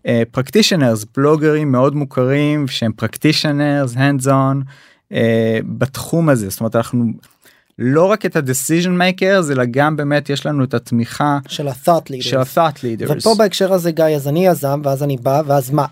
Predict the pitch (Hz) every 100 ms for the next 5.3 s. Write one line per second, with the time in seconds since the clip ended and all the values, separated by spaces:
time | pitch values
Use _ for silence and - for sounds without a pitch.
0 | - 139 135 147 147 143 139 131 190 220
1 | 240 247 269 269 285 269 - 147 165 180
2 | 190 165 160 156 175 170 156 156 160 143
3 | - 151 143 147 151 147 - 147 135 139
4 | 135 - 127 147 - - - - 135 -
5 | 143 127 135